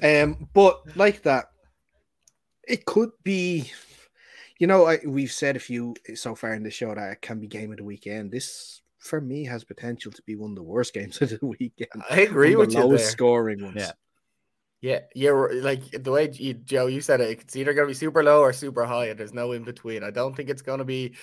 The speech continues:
Speaker 1: a twenty-four twenty-one game. It's gotta be super high or super low. Um, I, I'm, I'm super not impressed with the Bucks offense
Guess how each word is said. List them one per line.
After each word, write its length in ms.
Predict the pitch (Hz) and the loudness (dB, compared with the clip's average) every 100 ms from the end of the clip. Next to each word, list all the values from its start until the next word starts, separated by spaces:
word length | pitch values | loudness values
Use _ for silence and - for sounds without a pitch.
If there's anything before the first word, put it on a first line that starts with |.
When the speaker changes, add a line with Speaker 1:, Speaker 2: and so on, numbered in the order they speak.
| - - | -20 -12
Speaker 1:
a 120 | 107 107 | -8 -8
twenty-four 680 | - 120 120 117 117 117 | -8 -6 -6 -6 -4 -4
twenty-one 560 | 117 120 120 107 110 110 | -6 -8 -8 -6 -8 -8
game. 280 | 104 104 104 | -10 -10 -12
It's 120 | 104 | -10
gotta 240 | 120 120 | -6 -4
be 100 | 127 | -6
super 340 | 135 147 143 135 | -6 -8 -6 -4
high 200 | 127 120 | -2 -4
or 160 | 113 | -4
super 420 | 110 120 113 110 107 | -8 -10 -10 -10 -8
low. 340 | 110 110 104 - - - _ | -6 -8 -8 -16 -20 -20 _
Um, 380 | 113 110 107 101 _ _ | -6 -6 -6 -12 _ _
I, 140 | 120 - | -14 -8
I'm, 220 | 139 135 | -8 -6
I'm 180 | 127 131 | -6 -6
super 400 | - 180 208 202 | -4 -2 2 2
not 320 | 156 147 185 | 2 0 0
impressed 440 | 147 131 143 147 - | -2 -2 -2 -2 -4
with 100 | 127 | -10
the 80 | |
Bucks 280 | 123 131 131 | -6 -6 -4
offense 520 | 123 127 131 113 110 | -4 -2 -4 -4 -6